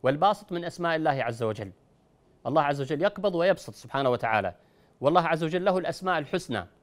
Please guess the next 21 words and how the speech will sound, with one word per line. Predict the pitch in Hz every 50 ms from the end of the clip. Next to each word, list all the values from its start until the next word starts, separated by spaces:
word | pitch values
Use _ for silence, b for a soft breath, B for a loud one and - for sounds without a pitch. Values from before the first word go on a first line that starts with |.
| _ _
"قل | - 131
ادعوا | 156 151 151 147 147
الله | 151 160 175 160 147
أو | 139 135
ادعوا | 135 143 139
الرحمن | 139 131 - 156 160 160 139 -
أيا | - 165 170 156
ما | 147 143 135
تدعوا | 131 - 165 151 139 135
فله | - 180 165 151 147
الأسماء | 139 139 131 - 165 175 170 160
الحسنى". | 147 - - 208 202 - 135 110 92 101 - b b b b b b b b b _
فندعو | - 147 147 196 269 233 247 233
الله | 240 254 262
عز | 247 226 220 185 208
وجل | 196 175 190 165
يا | 156 135
أخي، | 127 - - 104 b b b b b b
يعني | 135 131 147 165 175 180 175 170 147 156 139 131
ال-، | 165 170
المريض | 151 180 180 180 185 202 247 240 226 220